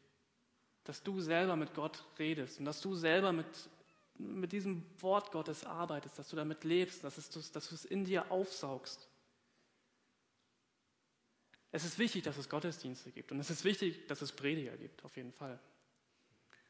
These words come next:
Und ich mag diese Gottesdienste und ich mag, dass wir uns hier treffen und das teilen miteinander, was wir erlebt haben. Aber es ist nur ein Teil,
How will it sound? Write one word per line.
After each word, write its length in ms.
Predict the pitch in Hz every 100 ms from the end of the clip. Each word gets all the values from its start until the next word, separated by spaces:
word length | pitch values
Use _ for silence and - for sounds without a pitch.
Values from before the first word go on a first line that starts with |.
| _ _ _ _ _ _
Und 100 | -
ich 160 | 139 156
mag 220 | 151 175
diese 200 | 175 147
Gottesdienste 540 | 143 139 139 135 131
und 60 | 127
ich 100 | 131
mag, 160 | 151 160
dass 180 | 160
wir 80 | 165
uns 180 | 151 151
hier 200 | 175 165
treffen 400 | - 160 165 175
und 160 | 147 135
das 180 | 139 -
teilen 360 | 156 175 185
miteinander, 420 | 156 139 131 131
was 200 | 131 127
wir 80 | 151
erlebt 400 | 131 135 160 160
haben. 240 | 127 123 139 _ _ - -
Aber 160 | - 139
es 120 | 151
ist 160 | 170 -
nur 140 | 190
ein 180 | 165 165
Teil, 500 | - 175 185 202 180